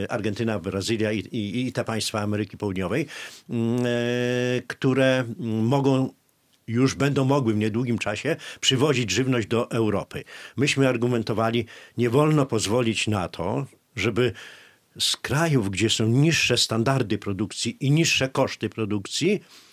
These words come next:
przywozić do Europy bez cła jakąkolwiek żywność. A jeśli już się na to pozwala,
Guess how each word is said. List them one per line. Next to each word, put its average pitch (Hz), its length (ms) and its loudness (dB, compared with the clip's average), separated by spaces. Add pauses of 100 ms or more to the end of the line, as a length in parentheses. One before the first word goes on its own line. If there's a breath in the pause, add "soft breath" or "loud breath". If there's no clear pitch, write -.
(120)
przywozić 156 440 2
do 131 120 2
Europy 127 480 2 (240 loud breath)
bez 139 300 2
cła 120 400 0 (260 loud breath)
jakąkolwiek 123 580 -2
żywność. 104 480 -2
A 123 100 -2
jeśli 151 340 4
już 135 100 2
się 127 100 0
na 143 140 0
to 139 120 -4
pozwala, 95 560 -2